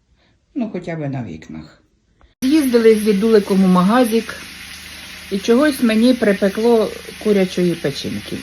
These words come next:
жареної. Без всяких яблук, просто багато цибулі он накришила, жа-, жарю, да тоді бахну туди. Печінку, да, спеції, і на цьому все. Бо я в дідулі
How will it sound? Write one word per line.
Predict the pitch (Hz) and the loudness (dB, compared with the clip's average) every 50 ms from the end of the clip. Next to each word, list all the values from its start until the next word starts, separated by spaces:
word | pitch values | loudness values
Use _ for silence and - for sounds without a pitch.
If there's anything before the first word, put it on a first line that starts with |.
| - - - | -14 -14 -4
жареної. | 120 147 131 117 - 104 - - - - - - - - - - - - - - - - 226 226 226 208 208 | 0 0 2 2 0 -4 -8 -8 -10 -10 -12 -12 -12 -12 -12 -14 -14 -14 -14 -14 -12 -8 -8 -8 -8 -8 -6
Без | 240 240 294 294 247 | -2 0 0 0 -2
всяких | - - - - 240 226 - - 202 202 - | -4 -4 -2 0 0 0 0 -4 -8 -6 -2
яблук, | 240 262 262 254 233 226 214 202 - | 2 2 2 2 2 0 -2 -2 -2
просто | - 214 220 202 196 - 185 | -2 -2 -2 -2 -2 -4 -6
багато | 160 - 165 170 175 170 - 160 | -4 -2 -2 0 0 -2 -2 -4
цибулі | - - 190 190 202 247 269 254 240 | -6 -4 -4 -4 -2 -2 -2 -2 -2
он | 226 220 | -2 -2
накришила, | 208 208 208 - - 202 196 - 214 202 196 185 185 | -4 -4 -4 -4 -6 -6 -6 -6 -6 -4 -2 -2 -2
жа-, | 180 185 190 - - - 170 - - 165 | -2 -2 -4 -6 -6 -8 -8 -8 -2 0
жарю, | 185 190 185 175 175 160 143 | 2 2 4 2 0 0 -2
да | - 147 | -4 -4
тоді | - 147 165 170 170 160 123 - - - - - - 135 | -4 -6 -6 -4 -4 -6 -6 -8 -14 -18 -18 -16 -14 -6
бахну | 143 147 143 131 117 - - 139 127 | -4 -2 -2 -4 -6 -8 -10 -10 -10
туди. | 104 - - 101 120 - - - - - - - - - - - - - - - - - - - - - - - | -10 -10 -8 -8 -8 -8 -8 -12 -16 -18 -18 -18 -18 -18 -20 -20 -20 -20 -18 -20 -20 -20 -20 -20 -20 -20 -18 -6
Печінку, | - 185 190 196 - 294 285 277 262 262 247 - 226 214 196 | -2 -2 -2 0 0 0 2 4 4 4 4 4 2 2 2
да, | 170 151 143 127 139 143 - 180 - - - - - | 2 0 -2 -2 -6 -10 -12 -14 -16 -16 -16 -16 -6
спеції, | - - 254 254 254 247 - - 175 156 156 156 135 143 156 160 - - - - - - - - | 0 2 2 2 2 0 -2 -2 -2 -2 0 -2 -4 -4 -6 -10 -12 -16 -20 -20 -20 -20 -14 -10
і | - 175 | -6 -2
на | 175 180 180 180 - | -2 -2 -2 -2 -4
цьому | 208 202 190 170 151 | -4 -2 -2 -2 -4
все. | 147 - - - 120 - - - - - - - | -6 -10 -14 -14 -12 -12 -12 -14 -14 -14 -8 -6
Бо | - 160 | -4 -2
я | 170 196 | 0 0
в | 214 226 | 0 -2
дідулі | 254 247 190 165 156 156 156 | -2 -2 0 -2 -2 -2 -4